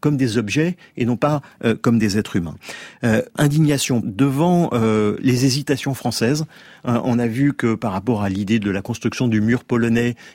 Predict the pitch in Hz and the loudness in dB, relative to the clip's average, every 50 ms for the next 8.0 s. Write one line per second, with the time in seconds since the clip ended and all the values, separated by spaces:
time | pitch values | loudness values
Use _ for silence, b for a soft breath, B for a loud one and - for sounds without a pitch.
0 | B 120 110 98 104 113 113 117 113 110 110 - - 113 98 98 101 98 95 95 | B -12 -6 -2 0 0 2 2 0 -2 -4 -8 -10 -8 -6 -4 -4 -4 -4 -6
1 | - - - 101 92 - - 104 98 98 98 98 95 - 113 104 104 107 - - | -8 -8 -10 -10 -10 -6 -4 -2 0 0 0 0 -2 -2 -2 -2 -2 -2 -2 0
2 | 117 117 104 98 95 104 95 104 101 104 110 107 107 101 - 117 113 113 113 107 | 2 2 2 2 2 0 0 0 0 2 2 2 0 0 0 0 0 0 0 -2
3 | - - 95 90 92 101 110 107 104 - 113 107 98 - 98 101 107 95 107 101 | -4 -6 -6 -4 -2 0 0 0 -2 -2 -2 -2 -2 -2 -2 -2 0 0 0 -2
4 | - - 117 113 110 B B B B B - 117 98 117 110 110 117 117 101 - | 0 0 0 0 -2 B B B B B -2 0 0 2 2 2 2 0 0 0
5 | 123 110 113 117 113 117 117 117 120 127 - 120 - - 123 117 113 113 110 - | 0 0 2 2 2 2 2 2 0 -2 -4 -6 -4 -2 -2 0 0 0 0 0
6 | - 120 117 120 117 107 113 123 123 123 104 - 98 104 104 95 107 123 117 113 | 0 0 2 2 2 2 2 2 2 2 -2 -4 -6 -6 -4 -2 0 0 2 2
7 | 113 104 104 113 101 113 117 95 - - B B B B B B - 117 113 | 2 2 2 2 2 0 0 -2 -4 -10 B B B B B B -4 -2 -2